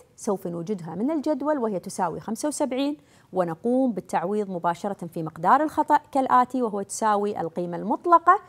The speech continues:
صاد واحد ناقص صاد اثنين تساوي القيمة المطلقة لخمسة وسبعين المأخوذة من الجدول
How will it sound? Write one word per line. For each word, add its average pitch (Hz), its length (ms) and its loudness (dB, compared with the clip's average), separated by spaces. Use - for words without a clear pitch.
صاد 202 300 0
واحد 190 320 0
ناقص 170 300 -8
صاد 240 220 2
اثنين 269 500 0
تساوي 208 580 2
القيمة 240 380 0
المطلقة 247 540 2
لخمسة 226 420 -2
وسبعين 262 500 0
المأخوذة 233 540 -2
من 233 140 -2
الجدول 233 500 0